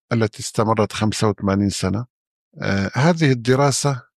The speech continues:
هناك جزء منها يخص المتزوجين. وجدوا أن الإنسان الذي، آه، يشعر، مجرد شعور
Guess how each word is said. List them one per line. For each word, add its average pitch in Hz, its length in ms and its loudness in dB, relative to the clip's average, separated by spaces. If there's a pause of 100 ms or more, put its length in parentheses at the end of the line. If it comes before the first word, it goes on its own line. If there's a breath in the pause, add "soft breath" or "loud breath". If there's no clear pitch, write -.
هناك 131 340 0
جزء 117 460 2
منها 113 340 2
يخص - 800 0 (560)
المتزوجين. 98 920 0 (1400 loud breath)
وجدوا 139 500 2
أن 131 140 0
الإنسان 113 680 0
الذي، 113 680 -2 (220)
آه، 101 640 -4
يشعر، 120 600 0
مجرد 143 420 2
شعور 139 640 0